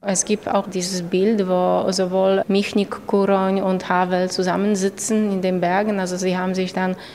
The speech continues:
mehrmals getroffen im Riesengebirge, da an der Grenze,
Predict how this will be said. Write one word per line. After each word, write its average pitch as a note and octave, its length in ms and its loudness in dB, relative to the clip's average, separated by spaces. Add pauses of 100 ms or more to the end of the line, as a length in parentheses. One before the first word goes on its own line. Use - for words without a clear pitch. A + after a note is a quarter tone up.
(100)
mehrmals G#3 480 0
getroffen G3+ 600 0
im G3 160 -2
Riesengebirge, F#3+ 1000 2
da F3+ 160 0
an F3+ 120 0
der F3+ 80 0
Grenze, F3+ 500 0